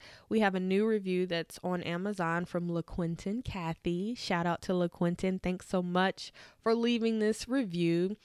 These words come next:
He says, "So glad I read Package Your Genius. This book not only gave me the skills to take control of my brand,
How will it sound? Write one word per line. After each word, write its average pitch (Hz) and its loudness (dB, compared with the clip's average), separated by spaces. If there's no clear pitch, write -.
He 262 2
says, 147 -2
"So 190 4
glad 175 4
I 262 2
read 202 6
Package 185 0
Your 202 4
Genius. 170 0
This 190 0
book 214 0
not 202 0
only 214 2
gave 214 4
me 240 2
the 175 2
skills 151 -4
to 160 -12
take 165 -4
control 147 -2
of 143 -4
my 135 -2
brand, 240 0